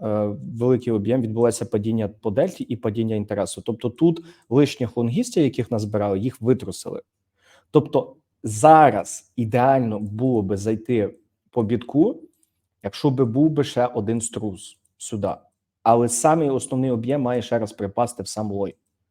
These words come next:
Тому що це буде зовсім інші структури. І дальше, якщо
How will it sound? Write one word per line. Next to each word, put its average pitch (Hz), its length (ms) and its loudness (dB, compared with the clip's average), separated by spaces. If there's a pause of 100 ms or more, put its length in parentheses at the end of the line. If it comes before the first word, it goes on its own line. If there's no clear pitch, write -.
(1500)
Тому 139 200 2
що 143 140 -2
це 160 140 6
буде 143 220 4
зовсім 131 380 4
інші 131 220 0
структури. 95 600 -6 (200)
І 120 240 2
дальше, 202 720 4 (120)
якщо 120 680 2